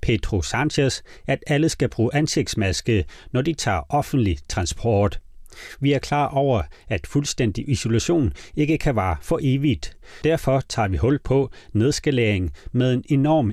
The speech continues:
usikkerhed om viruset, ligesom alle andre lande omkring os," lyder det fra premierministeren ifølge det spanske nyhedsbureau E F E. Den spanske regering vil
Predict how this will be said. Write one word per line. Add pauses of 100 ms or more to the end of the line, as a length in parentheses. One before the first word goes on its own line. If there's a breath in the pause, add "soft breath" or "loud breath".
usikkerhed
om
viruset, (280 loud breath)
ligesom
alle
andre
lande
omkring
os," (200 loud breath)
lyder
det
fra (120)
premierministeren
ifølge
det
spanske
nyhedsbureau (240 loud breath)
E
F (120)
E. (840 loud breath)
Den
spanske
regering
vil